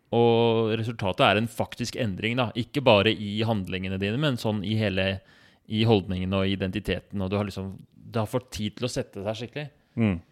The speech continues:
Speaker 1: Så gratulerer.
Speaker 2: Takk. Ja, det er ganske deilig.
Speaker 1: Mm.
Speaker 2: Så, eh, det er jo også litt din fortjeneste da. For jeg tror det er det som på en måte har vært det jeg trengte. Nå er jo sikkert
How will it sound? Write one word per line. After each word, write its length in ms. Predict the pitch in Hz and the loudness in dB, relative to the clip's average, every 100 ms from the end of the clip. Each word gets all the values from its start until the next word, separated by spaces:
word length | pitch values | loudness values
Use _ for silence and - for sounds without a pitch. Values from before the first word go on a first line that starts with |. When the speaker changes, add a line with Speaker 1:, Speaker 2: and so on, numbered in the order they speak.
| _ _ _ _ _ _ _ _ _ _ _ _ | _ _ _ _ _ _ _ _ _ _ _ _
Speaker 1:
Så 160 | - 120 | -8 -4
gratulerer. 580 | 117 117 104 - - - | -4 -2 2 8 10 10
Speaker 2:
Takk. 200 | 147 - - - | 6 4 0 -4
Ja, 120 | 143 | 4
det 120 | 143 | 8
er 140 | 147 131 | 8 8
ganske 220 | 107 113 | 4 2
deilig. 260 | 95 82 - - | 2 0 -4 -8
Speaker 1:
Mm. 320 | 151 127 120 147 _ _ - | -6 -6 -6 -10 _ _ -8
Speaker 2:
Så, 140 | 113 | -2
eh, 680 | 107 107 104 101 98 104 107 - _ _ | 0 2 2 2 0 -2 -8 -14 _ _
det 80 | 104 | 4
er 100 | 101 98 | 6 8
jo 80 | 131 | 6
også 200 | - 156 | 6 4
litt 160 | 110 120 | 4 4
din 160 | 98 | 2
fortjeneste 400 | 127 98 82 - | 0 -2 -4 -6
da. 80 | 143 - _ - - _ - _ | -8 -10 _ -20 -20 _ -20 _
For 140 | _ 123 | _ 0
jeg 120 | 120 | 0
tror 140 | 131 | 2
det 100 | 120 | 4
er 240 | 113 104 110 | 4 2 0
det 120 | 101 | -4
som 180 | - 107 | -4 -6
på 80 | 120 | -6
en 60 | 110 | -6
måte 160 | 95 87 | -4 -2
har 100 | 87 | -2
vært 360 | 80 - - - _ _ _ _ _ _ _ _ - | -4 -10 -16 -16 _ _ _ _ _ _ _ _ -2
det 440 | 101 104 104 - | 2 2 0 -2
jeg 320 | 110 85 85 - | -4 -4 -6 -8
trengte. 580 | - 92 85 - - 170 - | -8 -8 -10 -6 -2 -2 -2
Nå 80 | 117 | 0
er 140 | 107 110 | 2 2
jo 80 | 110 | 0
sikkert 320 | 104 95 | -6 -8